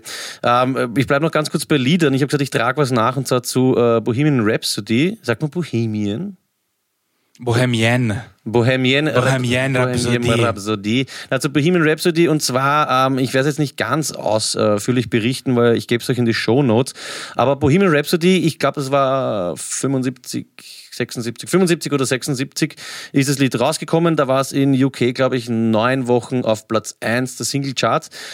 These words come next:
Speaker 1: Äh, Mördernummer, urbekannt. Aber was ich nicht gewusst habe, ist, dass es zum Beispiel in den Staaten ur nicht so erfolgreich war. Da gibt's dieses Billboard-Dingsbums, da war's, glaub ich, auf Platz neun. Und, äh, Mercury ist, glaub ich, einundneunzig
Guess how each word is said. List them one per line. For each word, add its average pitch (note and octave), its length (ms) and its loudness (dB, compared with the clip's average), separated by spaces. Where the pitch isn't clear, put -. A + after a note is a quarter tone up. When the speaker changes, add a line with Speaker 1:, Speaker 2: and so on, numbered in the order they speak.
Speaker 1:
Äh, B2 260 4
Mördernummer, D3+ 540 2
urbekannt. D3+ 560 0
Aber C#3 240 0
was C#3 120 2
ich C3 80 -2
nicht F#3+ 220 2
gewusst A#2+ 520 -2
habe, G#2 400 2
ist, C3+ 420 -2
dass B2 80 0
es A#2+ 100 -8
zum B2 100 0
Beispiel A2 440 -2
in G#2+ 600 0
den F#2+ 140 -6
Staaten C3 720 -4
ur G3 120 4
nicht D#3+ 140 0
so - 80 -2
erfolgreich F#2+ 420 -2
war. F#2 160 0
Da G#2 80 0
gibt's - 280 -6
dieses A2 320 -6
Billboard-Dingsbums, C3+ 960 -2
da A#2+ 100 -2
war's, A2+ 160 0
glaub A2 120 -4
ich, G#2 60 -4
auf G2+ 160 -6
Platz F#2+ 220 -6
neun. A#2 340 2
Und, C3 460 2
äh, B2+ 200 4
Mercury B2 720 2
ist, D#3 120 -4
glaub C#3+ 160 2
ich, C#3 180 -6
einundneunzig B2 840 -2